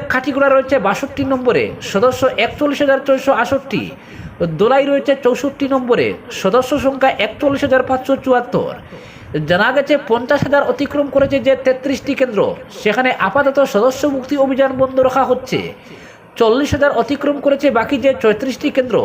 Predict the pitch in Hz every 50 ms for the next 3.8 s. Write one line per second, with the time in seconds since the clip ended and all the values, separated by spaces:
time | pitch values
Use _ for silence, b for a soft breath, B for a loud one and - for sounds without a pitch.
0 | 87 - - B B 175 135 B B - - - 208 220 214 262 262 254 254 262
1 | 254 262 254 262 - 202 208 247 233 240 254 247 214 180 165 180 185 269 285 285
2 | 277 - - 302 285 285 277 277 269 254 196 - 226 247 254 - - 294 240 -
3 | 233 285 277 - 269 262 269 277 - 269 254 262 - 220 131 92